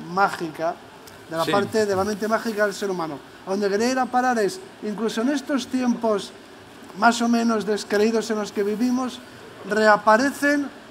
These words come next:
Speaker 1: unos seres mágicos, o al menos sobrenaturales, o, eh, que se parecen a los héroes gr-, a los semidioses griegos. No sé si llegan a ser dioses, pero al
Speaker 2: Mm.
Speaker 1: menos semidioses, que son los superhéroes. Es
Speaker 2: Mm.
Speaker 1: decir,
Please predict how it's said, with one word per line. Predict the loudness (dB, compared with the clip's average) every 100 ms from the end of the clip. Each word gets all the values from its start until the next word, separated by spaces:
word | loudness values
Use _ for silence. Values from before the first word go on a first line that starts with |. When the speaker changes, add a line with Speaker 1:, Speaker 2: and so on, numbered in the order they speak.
| -8
Speaker 1:
unos | 0 2 2 0
seres | -2 0 2 2 0 -6 -8
mágicos, | 2 2 2 -4 -2 -2 -2 -8 -16 -20 -18 0
o | 4
al | 4 2
menos | 0 0 -2 -6 -16 -14
sobrenaturales, | -4 0 2 0 0 4 4 4 -2 -8 -2
o, | 0 0 -2 -16 -20 -20 -20 -12 -6
eh, | -2 -2 -6 -10 -18 -20 -10
que | -6
se | 2
parecen | 4 4 4
a | 4
los | 4 -2
héroes | 0 0 0 -2
gr-, | -2
a | -2
los | -2 -4
semidioses | -6 -6 -4 -4 -4 -6 -4
griegos. | -4 -2 -4 -6 -18 -16 -8
No | -4
sé | -4
si | 0
llegan | 2 2
a |
ser | 0 -2 2
dioses, | 2 0 -4 -10 -12 -20 -20 -12 -4
pero | -2 0
al | 0
Speaker 2:
Mm. |
Speaker 1:
menos | -2 -4
semidioses, | -4 -4 -2 -4 -6 -10 -14 -20 -6
que | -4
son | 0 0
los | 0 -2
superhéroes. | -2 2 2 2 2 -2 -8 -12 -18 -20 -20 -18 -18 -4
Es | 0 0
Speaker 2:
Mm. |
Speaker 1:
decir, | 0 2 2